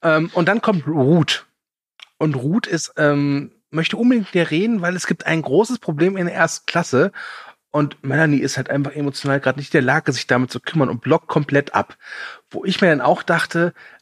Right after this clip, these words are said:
Melanie ist die ganze Zeit relativ also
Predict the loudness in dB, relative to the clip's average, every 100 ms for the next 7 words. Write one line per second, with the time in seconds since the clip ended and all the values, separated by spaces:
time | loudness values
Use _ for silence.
0 | -2 2 2 2 0 -4 -6 -4 0 0
1 | 0 -4 -6 0 2 2 -2 -18 _ -16
2 | -10 0 2 4 4 2 -4 -2 -2 -2
3 | -6 -10 -10 _ _ _ _ _ _ _
4 | _ _ _ _ -6 -2 -2